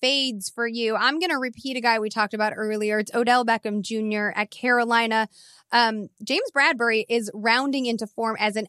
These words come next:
excellent cornerback. He held both, uh, Julio Jones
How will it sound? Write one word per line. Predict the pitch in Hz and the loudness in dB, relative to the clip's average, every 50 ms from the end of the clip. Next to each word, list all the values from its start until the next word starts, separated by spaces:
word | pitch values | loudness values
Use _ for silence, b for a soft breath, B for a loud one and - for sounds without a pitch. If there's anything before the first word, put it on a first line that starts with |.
| _ - | _ 2
excellent | 233 277 285 - - 262 240 226 214 - | 2 2 2 0 -2 0 0 0 -2 -4
cornerback. | - - 247 240 240 240 233 220 220 214 208 220 - | -4 0 0 2 2 2 2 4 4 4 4 2 0
He | - 254 226 | -4 -6 -4
held | - 233 247 240 240 220 202 180 | 0 2 2 2 0 -2 -6 -4
both, | - 220 233 247 294 285 - _ b b b b b b | 0 0 2 2 0 -2 -8 _ b b b b b b
uh, | 240 233 226 | 2 2 2
Julio | 202 247 294 285 285 269 254 233 226 | 2 -2 -2 0 0 2 2 0 0
Jones | 196 247 247 233 226 226 233 220 | 0 0 0 0 0 0 -2 -2